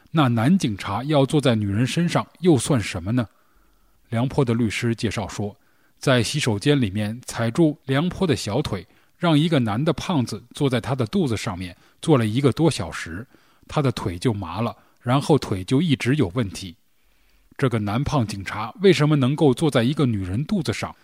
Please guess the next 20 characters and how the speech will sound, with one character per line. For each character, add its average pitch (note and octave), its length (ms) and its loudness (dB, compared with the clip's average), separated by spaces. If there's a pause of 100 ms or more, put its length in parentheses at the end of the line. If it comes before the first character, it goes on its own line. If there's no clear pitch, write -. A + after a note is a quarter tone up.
(260)
他 C3+ 120 0
还 C3+ 180 2
有 D#3 120 6
一 F#3+ 100 0
点 G#2 220 0
人 G2 220 -2
性 D#3+ 260 0
吗？ G#2 160 -4 (480)
他 - 180 -2
坐 A#2+ 160 0
在 A2 140 -2
女 G#2 180 -2
人 G2+ 160 -2
的 D#3 80 0
肚 F3+ 200 0
子 B2+ 100 2
上 G#2 220 -2
干 C#3+ 180 0
什 - 180 -6
么？ A#2 140 -2